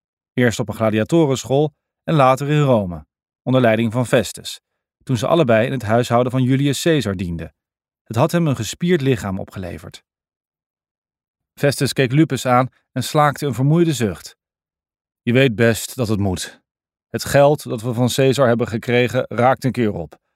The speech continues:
Als we nog een tijd bij willen doen, zullen we het onderweg zoveel mogelijk moeten aanvullen. We hebben geen idee wanneer we er eindelijk achter zullen komen waar de moeder van Marcus gevangen wordt gehouden."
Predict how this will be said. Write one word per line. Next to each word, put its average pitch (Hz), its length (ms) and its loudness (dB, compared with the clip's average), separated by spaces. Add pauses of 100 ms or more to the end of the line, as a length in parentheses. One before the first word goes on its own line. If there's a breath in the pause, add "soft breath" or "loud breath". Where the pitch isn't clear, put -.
(600)
Als 117 140 -4
we 127 60 0
nog 143 140 4
een 131 100 0
tijd 147 200 4
bij 135 120 0
willen 135 180 0
doen, 151 260 2
zullen 135 500 -6
we 127 60 0
het - 20 -16
onderweg 143 340 2
zoveel 135 300 0
mogelijk 147 280 2
moeten 147 200 -2
aanvullen. 90 560 -2 (840)
We 120 120 0
hebben 120 120 2
geen 147 240 2
idee 135 320 4
wanneer 135 220 2
we 123 60 4
er 120 120 4
eindelijk 135 280 2
achter 147 260 -2
zullen 117 180 -2
komen 117 340 0
waar 123 220 4
de 131 60 -2
moeder 120 300 -2
van 120 140 0
Marcus 113 320 2
gevangen 127 340 2
wordt 104 160 -8
gehouden." 87 420 -10